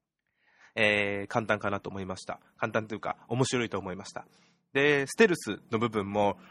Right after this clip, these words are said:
あれはやんなくてもゲーム自体としては進められるんですけど、ステルスやりたいと思ってしまう気になるのが非常に面白いなと思いました。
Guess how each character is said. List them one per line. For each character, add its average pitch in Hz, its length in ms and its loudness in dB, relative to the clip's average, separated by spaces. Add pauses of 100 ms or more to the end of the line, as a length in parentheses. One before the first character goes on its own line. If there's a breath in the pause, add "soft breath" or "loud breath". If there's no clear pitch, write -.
あ 156 100 10
れ 202 80 6
は 202 120 6
や 190 100 6
ん 208 80 4
な 226 100 2
く - 60 -8
て 131 100 0
も 107 140 -2
ゲ 131 140 4
ー 156 40 4
ム 160 40 0
自 151 180 -4
体 120 160 2
と 101 100 -6
し - 80 -10
て - 80 -6
は 98 60 0
進 - 240 -8
め 117 80 0
ら 113 100 4
れ 110 120 2
る 113 100 -4
ん 107 60 -6
で 98 100 -4
す - 100 -12
け 98 120 -6
ど、 104 180 -4 (180 loud breath)
ス - 120 -16
テ 196 100 6
ル 160 80 2
ス - 140 -6
や 107 100 4
り 135 100 0
た 165 160 0
い 139 120 0
と 120 100 -4
思 139 240 0
っ - 40 -6
て - 140 -4
し 113 140 -4
ま 113 140 0
う 110 40 -2
気 110 140 -8
に 110 100 -2
な 113 120 2
る 107 80 -2
の 92 120 -6
が 95 80 -8
非 - 140 -14
常 135 140 4
に 139 100 -4
面 123 160 -4
白 120 240 -2
い - 20 -2
な 98 120 -4
と - 120 -10
思 - 140 -14
い - 80 -18
ま - 80 -18
し - 80 -14
た。 - 120 -16